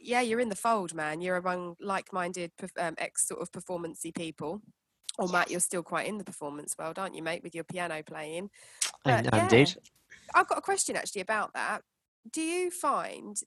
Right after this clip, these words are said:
Speaker 1: that your performance background has helped you in your property journey?
Speaker 2: A hundred percent. I,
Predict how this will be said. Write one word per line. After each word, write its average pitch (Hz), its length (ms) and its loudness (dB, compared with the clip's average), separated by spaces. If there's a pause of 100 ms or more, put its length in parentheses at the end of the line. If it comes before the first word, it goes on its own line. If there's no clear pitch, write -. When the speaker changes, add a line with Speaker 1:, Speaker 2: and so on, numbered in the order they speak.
Speaker 1:
that 175 260 -4
your 214 240 -4
performance 190 540 -6
background - 760 -6 (300)
has 196 180 -2
helped - 440 -6
you 139 300 -8
in 175 200 -8 (200)
your 170 120 -6
property - 640 -10
journey? - 380 -12 (840)
Speaker 2:
A 240 40 -4
hundred 254 480 6
percent. 175 460 2 (360)
I, 208 480 4